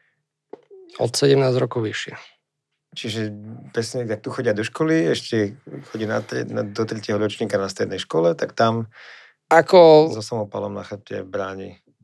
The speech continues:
Speaker 1: Oni tam mali, e, tie ženské práva veľmi dôležité u nich boli. Veľmi, veľmi dôležité a tá,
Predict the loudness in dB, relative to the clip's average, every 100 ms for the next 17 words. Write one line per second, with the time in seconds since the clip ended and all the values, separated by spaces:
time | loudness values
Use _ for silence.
0 | _ _ 2 6 8 10 10 10 8 6
1 | 4 -2 0 0 2 4 4 4 2 6
2 | 8 8 8 6 4 2 2 0 -2 _
3 | -10 -4 -4 -4 -6 -10 -8 -10 -12 -14
4 | -14 -16 -6 0 2 2 -2 -2 -2 -2
5 | -2 -4 -4 0 0 0 -2 -2 0